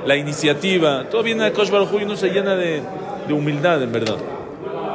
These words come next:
Y en bitajón, confianza, tú confías en Hashem, sabes que estás en sus manos en cualquier momento. Ese, ese fue el quinto bitajón. Dice, "Bitajón hashishi", el sexto bitajón baolam hazé.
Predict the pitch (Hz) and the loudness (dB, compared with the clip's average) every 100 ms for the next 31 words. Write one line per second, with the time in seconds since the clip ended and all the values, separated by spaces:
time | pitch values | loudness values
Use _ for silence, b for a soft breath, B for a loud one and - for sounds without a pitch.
0 | - 143 143 196 196 254 240 175 160 220 | -4 -4 -2 0 2 4 2 2 0 0
1 | 220 170 180 196 175 185 165 151 - - | 0 -2 0 0 2 2 2 -2 -2 -2
2 | 208 202 - 208 196 196 175 170 190 170 | 0 0 0 0 0 0 -4 0 0 0
3 | 131 - 233 233 - - - 143 135 151 | -4 -6 -6 -4 -4 -6 0 2 4 4
4 | 143 135 120 101 - - - - - - | 2 2 0 -2 -6 -6 -6 -6 -10 -6
5 | - 175 190 180 175 175 180 160 - 170 | -2 2 4 4 2 4 4 2 0 2
6 | 165 135 120 110 107 98 190 - - - | 2 2 2 0 -2 -4 -4 -4 -4 -4
7 | - - - - - - - - - - | -6 -6 -4 -4 -4 -4 -4 -4 -6 -6
8 | - - - - - - - 151 196 202 | -8 -6 -6 -6 -8 -8 -10 -10 -8 -8
9 | 196 190 196 185 - 190 208 - 196 175 | -6 -4 -4 -2 -2 -2 -2 -2 -2 -4
10 | - 160 151 - - - - 127 131 123 | -4 -6 -6 -6 -8 -8 -4 0 2 2
11 | 120 151 202 226 208 143 135 170 147 - | 4 2 2 0 0 0 -2 -2 -2 -2
12 | - - - - - - - - - - | -4 -6 -8 -8 -6 -6 -6 -6 -6 -6
13 | - - - - - - - - - - | -6 -6 -6 -6 -4 -2 -2 -2 -4 -4
14 | - 123 120 175 185 196 160 147 143 147 | -2 0 2 2 2 2 2 4 2 4
15 | 180 165 147 151 160 151 127 | 4 4 4 2 0 -2 -2